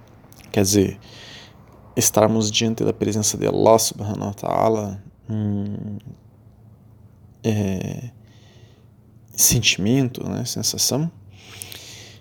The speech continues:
Quem quiser pode nos solicitar este e, é, todos os estudos que nós mencionarmos. E ele me contou uma história, continuando, né, sobre este ponto.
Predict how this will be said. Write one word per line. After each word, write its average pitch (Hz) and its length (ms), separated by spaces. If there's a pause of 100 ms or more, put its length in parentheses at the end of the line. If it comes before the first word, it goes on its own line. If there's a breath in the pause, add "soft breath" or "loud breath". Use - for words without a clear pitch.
Quem 113 140
quiser 110 160
pode 104 220
nos 107 400
solicitar - 580 (100)
este 147 560 (220)
e, - 300 (420)
é, 127 420 (120)
todos 131 180
os 123 60
estudos 120 260
que 117 60
nós 113 160
mencionarmos. - 960 (1160)
E 156 220
ele 151 240
me 104 120
contou 101 420
uma 110 180
história, 110 580 (220)
continuando, 107 500
né, 117 180 (680 loud breath)
sobre - 560
este 127 260
ponto. 107 500